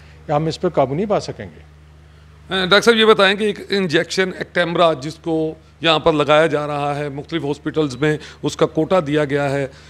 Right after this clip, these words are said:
Speaker 2: क्या समझते हैं कि कितना काम करता है? और वो इतना महंगा जो मार्केट में मिल, मिल भी नहीं रहा, अगर मिले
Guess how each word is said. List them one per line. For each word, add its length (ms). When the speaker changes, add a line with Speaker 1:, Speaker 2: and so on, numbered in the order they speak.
Speaker 2:
क्या 160
समझते 360
हैं 100
कि 80
कितना 440
काम 300
करता 380
है? 200
और 240
वो 240
इतना 260
महंगा 500
जो 140
मार्केट 440
में 180
मिल, 220
मिल 200
भी 100
नहीं 120
रहा, 140
अगर 200
मिले 260